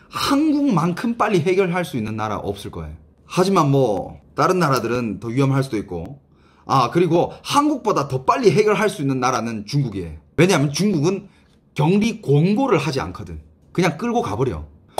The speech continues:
오늘 또, 아, 또 기사 그 누구냐? 또 누가 되게 유명한 분인 것 같은데 격리 공고를 받았어. 자가 격리 공고를. 근데 일본 여행 갔다 왔다며? 중국에서는 상상도 할 수 없는 일입니다.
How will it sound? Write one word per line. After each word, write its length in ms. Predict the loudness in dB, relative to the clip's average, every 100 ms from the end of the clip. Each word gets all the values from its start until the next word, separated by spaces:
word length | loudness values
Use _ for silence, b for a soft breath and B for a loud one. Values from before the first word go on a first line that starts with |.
| B B
오늘 440 | 0 2 4 2 2
또, 180 | 0 0
아, 40 | 0 4 6 6
또 100 | 4
기사 320 | -4 -4 -2 -2
그 100 | -4
누구냐? 760 | -4 -2 0 2 2 0 -10 -18 -20 -20 -20 _ -20 B B B B
또 100 | 0
누가 540 | 2 4 4 4 2
되게 160 | 0 -2
유명한 460 | 0 0 4 4 4
분인 200 | 0 0
것 60 |
같은데 720 | 0 0 -2 -2 -2 -2 -6 -10 -18 b b b b b b _
격리 500 | 2 4 4 4 4 4
공고를 520 | 2 2 2 4 4
받았어. 640 | 4 2 2 0 -6 -6 -6
자가 360 | -4 0 0
격리 340 | 2 0 0 0
공고를. 800 | 2 2 4 2 2 -4 -12 -18 B B
근데 220 | -2 0
일본 500 | 0 0 2 2 2
여행 240 | 4 4 4
갔다 240 | 0 -2
왔다며? 600 | -4 -4 -2 -2 -4 -8 -16 _ _
중국에서는 680 | 2 4 4 4 2 2 0
상상도 440 | 0 0 0 0 0
할 120 | 0
수 100 | -2
없는 200 | -2 -2
일입니다. 360 | -4 -6 -10